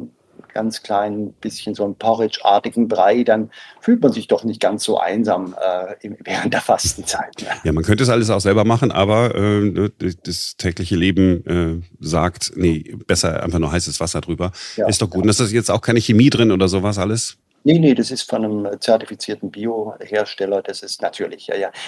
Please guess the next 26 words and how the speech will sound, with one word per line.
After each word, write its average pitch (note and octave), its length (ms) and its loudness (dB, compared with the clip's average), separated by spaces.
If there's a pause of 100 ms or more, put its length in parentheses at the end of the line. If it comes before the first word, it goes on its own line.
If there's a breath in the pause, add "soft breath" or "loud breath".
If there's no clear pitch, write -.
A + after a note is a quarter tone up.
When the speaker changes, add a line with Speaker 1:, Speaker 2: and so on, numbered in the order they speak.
Speaker 1:
Also C3+ 140 6
das F3+ 180 4
ist G3+ 120 -2
schon E3 180 0
auch C3+ 140 4
nochmal B2+ 320 4
wichtig, A#2+ 380 -4 (580 loud breath)
ähm, G#2+ 460 2
wenn A2+ 140 2
man, G#2 320 -2
äh, - 320 -2
fastet, A2+ 460 -4
dass, G#2+ 300 -6
dass A2 160 -2
natürlich A2 240 -6
die A2 120 -6
Fastenspeisen, A#2+ 1000 2
jetzt A2+ 300 -6
wie G#2 160 -4
bei, G2 240 0
äh, G2 500 -8 (400)
wie G#2 100 -10
bei G#2 180 0
Salufast, A#2 600 0
dass G#2 180 -4
die G#2+ 200 -8